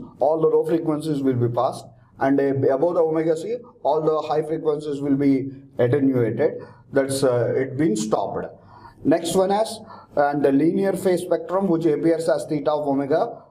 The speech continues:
which, uh, for the positive omega it will be the negative, for the negative omega it will be the positive. It's a linear curve passing through the origin. That theta of omega is equal to minus omega into T D.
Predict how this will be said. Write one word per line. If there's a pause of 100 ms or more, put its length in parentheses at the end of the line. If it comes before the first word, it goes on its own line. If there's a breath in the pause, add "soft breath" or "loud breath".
(120)
which,
uh,
for
the
positive
omega
it
will
be
the
negative,
for
the
negative
omega
it
will
be
the
positive. (240 loud breath)
It's
a
linear
curve
passing
through
the
origin. (280 soft breath)
That
theta
of
omega
is
equal
to
minus
omega
into
T
D.